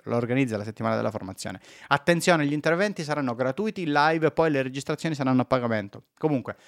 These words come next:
una delle alternative a Google Analytics quattro è Matomo, durante l'evento s-, ne parlerà Martino Mosna e trovate anche una guida gratuita su connect punto G T.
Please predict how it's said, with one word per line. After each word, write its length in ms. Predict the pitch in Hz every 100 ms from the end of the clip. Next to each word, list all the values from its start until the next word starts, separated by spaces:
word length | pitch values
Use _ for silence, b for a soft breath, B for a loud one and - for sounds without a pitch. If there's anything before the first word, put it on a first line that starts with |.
| b b
una 200 | 165 226
delle 240 | 190 165 151
alternative 800 | 131 - 139 139 135 160 127 123
a 200 | 131 120
Google 300 | 127 147 147
Analytics 380 | 127 147 156 -
quattro 360 | 196 170 - 151
è 60 |
Matomo, 680 | 135 143 - 139 127 135 135
durante 360 | 120 123 131 139
l'evento 280 | 151 143
s-, 60 | 127
ne 120 | - 131
parlerà 340 | 127 135 127
Martino 400 | 113 113 165 214
Mosna 460 | 156 123 135 127 -
e 220 | 143 123
trovate 320 | 156 131 120
anche 180 | 113 127
una 120 | 120
guida 260 | 123 117 110
gratuita 480 | 127 127 113 101
su 180 | 104 110
connect 420 | - 113 110 - -
punto 260 | 110 113
G 200 | 107 107 -
T. 180 | 101